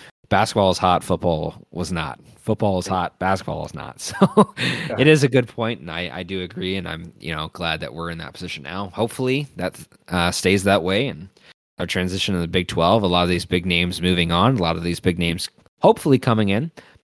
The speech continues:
Speaker 1: Again, um, I don't know who you are, but if you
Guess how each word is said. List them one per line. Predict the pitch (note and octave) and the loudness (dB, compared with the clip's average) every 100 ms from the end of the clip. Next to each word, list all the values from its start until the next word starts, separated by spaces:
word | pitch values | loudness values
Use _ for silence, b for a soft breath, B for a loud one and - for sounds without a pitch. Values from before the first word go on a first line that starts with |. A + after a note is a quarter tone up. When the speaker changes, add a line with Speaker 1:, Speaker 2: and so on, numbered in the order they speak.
| _ | _
Speaker 1:
Again, | F#2 F2+ G2+ B2+ C3 - | -6 -2 -2 -2 -8 -8
um, | E2 E2 E2 D#2 _ | -6 -6 -8 -16 _
I | G2 | -6
don't | G2+ G2 | -4 -4
know | F#2+ F2+ F2 | -4 -6 -8
who | - - | -8 -2
you | A#2 G#2+ F#2+ | 0 2 2
are, | F#2+ A2+ | 4 2
but | G2+ | -2
if | F2 F2 - | -4 -6 -12
you | F2+ | -14